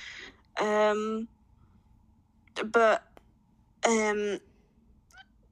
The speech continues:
when, when we're away at, like, events and stuff, like, as a team, um, because, like, we all know each other and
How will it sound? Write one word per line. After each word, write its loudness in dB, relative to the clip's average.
when, 2
when 2
we're 2
away 0
at, -8
like, -8
events -10
and -8
stuff, -6
like, -6
as 2
a 0
team, 0
um, 0
because, 0
like, 0
we 2
all 0
know 0
each -4
other -2
and -4